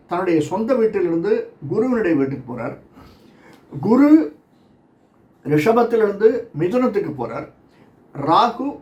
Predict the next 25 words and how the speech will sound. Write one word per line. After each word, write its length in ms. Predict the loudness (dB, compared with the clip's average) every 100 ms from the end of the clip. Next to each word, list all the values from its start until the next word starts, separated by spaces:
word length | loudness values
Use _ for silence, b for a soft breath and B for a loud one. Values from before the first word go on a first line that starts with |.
| -6
மீனத்திலிருந்து 800 | -2 0 0 -2 -2 -2 -4 -6 -8 0
சனியனுடைய 520 | 2 4 4 4 2
வீட்டுக்கு 360 | 2 -4 -8
வரார். 180 | -8 -10 -16 _ _ -20 _ b b b
இவர்களுடைய 680 | 2 2 4 2 2 -2 -4
பார்வைகள் 640 | -6 -4 2 2 2 -8 -16 _ _ _ _ _
எப்படிப்பட்டதாக 760 | -8 -4 -6 -6 -6 -4 -4 -2
இருக்கும்? 320 | -4 -6 -14 -20 _ _ _ B B B B
முதல் 480 | -4 2 4 4 2
மூன்று 340 | -2 -2 0
மாதம் 300 | 0 0 0
வேற 200 | -2 -2
மாதிரி 260 | -2 -4 -4
இருக்கும், 300 | -6 -12 -16 _ _
அடுத்த 560 | -6 -2 -2 -2 -2
மூன்று 340 | 0 0 0 0
மாதம் 280 | 0 0
வேற 200 | -2 -2
மாதிரி 240 | -2 -4 -4
இருக்கும், 300 | -10 -14 -14 -10
அதற்கு 500 | -6 -4 -6 -6 -2
அடுத்து 380 | 0 -2 -4
வரக்கூடிய 640 | -4 -4 -4 -2 0 0 -6 _
ஐந்து 560 | -2 -2 0 0 0 -4
மாதங்கள் 540 | -4 -2 -2 -2 -4